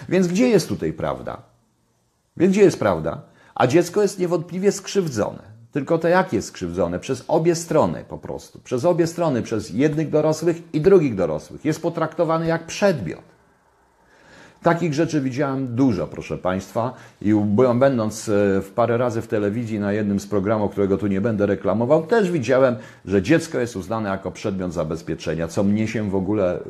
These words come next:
z-, nie podobało. Zresztą bardzo często dzieci w walkach między dorosłymi są wykorzystywane. I jeszcze raz powtórzę i będę powtarzał do znużenia. Państwo, państwo, jeszcze raz państwo.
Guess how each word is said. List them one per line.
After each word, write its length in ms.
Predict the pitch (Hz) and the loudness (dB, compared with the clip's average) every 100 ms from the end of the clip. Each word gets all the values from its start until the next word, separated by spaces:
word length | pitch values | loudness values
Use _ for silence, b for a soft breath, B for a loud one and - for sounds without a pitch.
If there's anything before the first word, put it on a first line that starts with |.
| 76 87 | -8 -6
z-, 880 | 80 78 76 76 - - - - | -6 -6 -8 -12 -16 -20 -20 -8
nie 140 | 92 113 | 0 2
podobało. 480 | 117 113 101 92 101 | 4 4 4 4 2
Zresztą 340 | 139 160 151 | 0 0 2
bardzo 280 | 160 143 156 | 2 2 0
często 360 | 165 147 117 | 0 -2 -2
dzieci 280 | 104 127 131 | -2 -4 -4
w 200 | 104 95 | -6 -4
walkach 440 | 107 123 - 113 98 | 0 0 0 -4 -4
między 320 | 101 107 104 | -6 -4 -4
dorosłymi 460 | 104 98 113 107 | -2 -2 -4 -8
są 180 | 101 101 | -6 -4
wykorzystywane. 960 | 101 101 98 101 - 98 85 73 - _ _ B B B B B | -4 -2 -2 -4 -2 -2 -2 -4 -12 _ _ B B B B B
I 100 | - | 2
jeszcze 400 | 131 151 151 156 | 4 4 2 0
raz 280 | 156 160 151 | 2 2 0
powtórzę 460 | - 87 - 92 107 | -4 -8 -8 -8 -6
i 20 | |
będę 260 | 127 135 135 | -4 -4 -2
powtarzał 480 | 131 - 139 139 | -4 -2 -2 0
do 140 | 135 135 | 0 -2
znużenia. 500 | 127 123 131 131 110 | -2 -2 -2 0 -2
Państwo, 880 | - - 156 160 143 - - 64 - - _ | -2 2 4 2 -2 -8 -14 -14 -14 -20 _
państwo, 760 | 151 147 160 151 - - 165 - | 0 0 0 -6 -10 -6 -6 -6
jeszcze 400 | 117 131 127 135 | -4 -4 -4 -8
raz 360 | 139 151 - - _ _ _ _ _ | -6 -6 -10 -16 _ _ _ _ _
państwo. 760 | 170 170 170 - - 67 - | 0 2 2 -4 -8 -10 -10